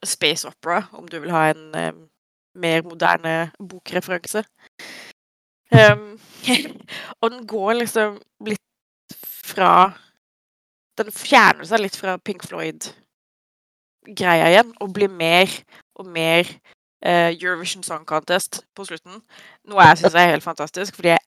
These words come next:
elsker Eurovision Song Contest, med alle kostymene og bare the theatrics og liksom showet og hele pakka.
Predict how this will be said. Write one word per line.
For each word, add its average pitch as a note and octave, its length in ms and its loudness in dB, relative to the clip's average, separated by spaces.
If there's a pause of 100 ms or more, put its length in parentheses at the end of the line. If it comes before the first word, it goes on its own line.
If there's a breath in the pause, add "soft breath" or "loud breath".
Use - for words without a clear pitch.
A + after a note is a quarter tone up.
elsker F3 440 -2
Eurovision E3+ 520 -10
Song E3 180 -8
Contest, F3+ 480 -6 (280 loud breath)
med F#3 80 4
alle D#3+ 160 0 (160)
kostymene D#3+ 840 -10
og F3+ 160 -4
bare D3+ 260 2
the E3 160 -2
theatrics - 800 -6
og F#3+ 60 -14
liksom F3 240 -16
showet D#3+ 500 -8
og F3 80 2
hele E3 200 6
pakka. F3+ 360 2